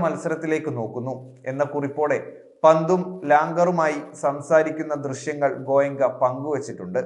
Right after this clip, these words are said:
ഡൽഹി മത്സരത്തിനു പിന്നാലെ നടന്ന ഗോയങ്ക പന്ത്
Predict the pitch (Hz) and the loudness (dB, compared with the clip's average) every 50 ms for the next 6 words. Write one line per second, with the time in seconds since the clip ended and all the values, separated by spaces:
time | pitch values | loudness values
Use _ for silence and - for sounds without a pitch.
0 | - - - - - _ _ - 160 214 233 240 226 247 269 240 254 240 226 - | -4 -12 -18 -20 -20 _ _ 2 4 4 4 4 2 0 0 0 2 0 0 2
1 | 240 233 220 233 226 233 220 208 202 208 185 180 185 180 180 185 180 175 160 160 | 2 2 2 2 -2 -4 -6 -6 -6 -4 -2 0 2 4 4 4 4 2 2 0
2 | 160 160 156 156 143 135 143 143 143 147 147 147 147 151 151 151 151 151 151 139 | 0 0 0 0 0 2 4 4 6 4 4 2 2 4 4 4 4 4 2 2
3 | 139 139 151 | 2 2 -4